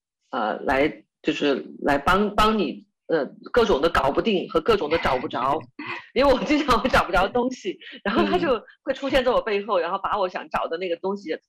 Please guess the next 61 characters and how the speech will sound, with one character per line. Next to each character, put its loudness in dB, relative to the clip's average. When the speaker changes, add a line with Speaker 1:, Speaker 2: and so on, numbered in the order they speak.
Speaker 1:
放 0
在 4
我 0
的 -4
面 -6
前。 -14
Speaker 2:
嗯。 -2
Speaker 1:
所 0
以 -6
这 0
个， 2
这 -6
个 0
就 -8
是 -6
他 -6
当 0
时 -10
这 -4
个， 0
我 0
当 -4
时 -4
就 -8
发 -2
在 2
朋 -8
友 -4
圈 -8
里 -10
面， -10
很 -12
多 0
人 -6
就 -8
说 -4
：“哎， 0
要 2
是 0
出 2
现 4
这 2
种 2
情 0
况， 2
我 2
老 2
公 0
肯 -6
定 2
是 -4
一 -2
头 0
劈 -4
头 0
盖 -2
脸 2
的 0
一 -2
顿 -10
骂。” -2